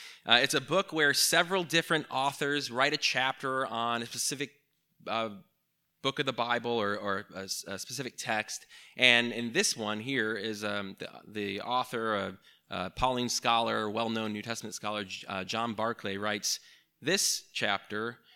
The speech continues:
um, and it is titled, as you see behind me, Apocalyptic Allegiance and Disinvestment in the World. And so although this passage that we have here is, is often dubbed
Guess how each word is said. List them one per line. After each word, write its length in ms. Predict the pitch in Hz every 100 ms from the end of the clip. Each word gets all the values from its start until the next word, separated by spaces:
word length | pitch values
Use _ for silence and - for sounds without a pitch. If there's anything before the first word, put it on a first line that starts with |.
| - _
um, 500 | 101 101 101 101 98 _
and 260 | - 107 107 107
it 220 | 117 -
is 260 | 113 113 104
titled, 360 | 104 98 101 107
as 140 | 101
you 60 | 110
see 160 | 120
behind 340 | 107 107 101 104
me, 80 |
Apocalyptic 880 | 104 - - 139 - 147 143 - 143 -
Allegiance 840 | 117 117 113 101 85 69 - - - - - _
and 240 | - 92 87
Disinvestment 1000 | 113 - 104 95 98 - - 92 87 - - _
in 100 | 90
the 80 | 90
World. 440 | 87 82 78 - _ _ _ _ _ _ _ - _ _ _ _ _ _
And 120 | 147 127
so 160 | 151
although 600 | - 151 214 233 165 175
this 220 | 156 151 -
passage 680 | - 127 131 - 104 107 110 _ _ - - _ _ -
that 240 | 120 113 107 - - _ _ _ -
we 160 | 127
have 240 | 127 127 120
here 200 | 123 110
is, 180 | 110 -
is 280 | 117 98 -
often 440 | 127 147 151 127 104
dubbed 460 | 117 117 113 107